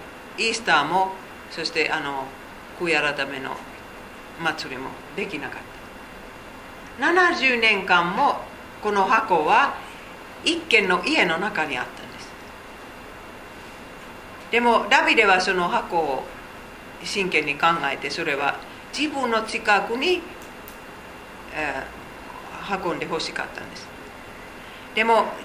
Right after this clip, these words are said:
自分はそのことを決めないで、みんなと相談して、してから、このプロ-、プロジェクトを始めました。はい、読んでください。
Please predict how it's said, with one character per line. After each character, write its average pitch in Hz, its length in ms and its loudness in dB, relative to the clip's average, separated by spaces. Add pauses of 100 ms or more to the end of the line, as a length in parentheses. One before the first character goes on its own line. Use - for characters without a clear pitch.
(600)
自 330 140 6
分 311 220 2
は 285 120 8
そ 254 160 6
の 226 180 6
こ 233 160 6
と 208 200 6
を 185 40 0
決 240 180 2
め 208 160 8
な 170 200 8
い 156 80 6
で、 160 120 2
み 254 180 6
ん 294 80 0
な 220 140 4
と 202 120 4
相 240 300 6
談 190 240 4
し - 80 -6
て、 190 300 0
し - 60 -8
て 196 140 0
か 254 140 4
ら、 233 320 6 (220)
こ 190 100 0
の 165 140 2
プ 165 180 -4
ロ-、 180 80 0
プ - 220 -4
ロ 185 140 6
ジ 175 120 0
ェ 165 80 0
ク - 60 -10
ト 170 160 0
を 208 240 4 (100)
始 165 220 -2
め - 100 -6
ま - 160 -8
し - 60 -14
た。 - 100 -14 (260)
は 190 60 -4
い、 175 40 -4
読 156 140 -8
ん 156 40 -10
で 156 80 -10
く - 20 -10
だ 151 60 -14
さ - 100 -14
い。 - 40 -14